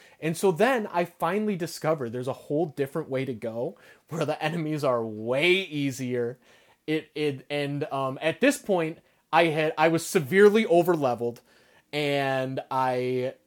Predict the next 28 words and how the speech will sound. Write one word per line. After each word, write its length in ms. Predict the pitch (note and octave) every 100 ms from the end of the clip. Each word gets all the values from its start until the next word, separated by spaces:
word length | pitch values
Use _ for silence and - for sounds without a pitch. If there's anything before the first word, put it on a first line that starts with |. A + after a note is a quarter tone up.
| -
n-, 420 | C3+ D3 F3 G3 -
understood 640 | F#3 G#3+ G#3 G#3 - F3+
how 220 | E3+ D#3 D3+
the 80 |
game 240 | C#3 C3+ C3
wanted 220 | B2 B2
me 100 | B2
to 60 | A#2+
play. 320 | - G#2 - _ _
So 220 | - E3 D3
at 100 | C#3
this 180 | C#3 -
point, 380 | G#3 F3+ E3+ - _ _ _ _ -
I 160 | D3+ D#3+
am 260 | D#3+ D3+ - - B2 _ _ _ _ -
burning 560 | C4+ B3 C4+ C4 A#3+ A3
through 320 | G#3+ F3+ D#3
the 100 | C#3+
game. 360 | A#2 A#2+ B2+
I 80 | C3
was, 160 | D3 D#3+
and 460 | C#3+ C#3+ C#3 C#3+ C#3 _ _ _
I 100 | D3
realize, 800 | D#3 D#3+ D#4 F4+ B2 A#2+ E3+ - G3+
number 300 | D3 D#3+ D3+
one, 400 | E3 C4+ G#3+ A3
this 400 | C#3 G3 A#3 - -
is 320 | A#3+ C4+